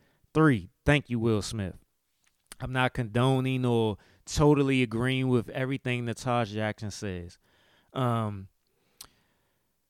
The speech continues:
what I will say is that what I found was interesting was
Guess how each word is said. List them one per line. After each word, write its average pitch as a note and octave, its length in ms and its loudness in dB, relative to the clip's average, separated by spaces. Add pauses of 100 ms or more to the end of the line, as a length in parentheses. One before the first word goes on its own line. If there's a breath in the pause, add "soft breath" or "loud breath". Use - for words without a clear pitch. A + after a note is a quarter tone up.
(200)
what D3 200 4
I C#3+ 100 8
will F3 340 8
say E3 460 6
is C#3 200 2
that C#3 380 4
what C#3+ 160 4
I C#3+ 120 6
found D3 480 4
was B2 160 -2
interesting D3 560 -2
was B2 420 4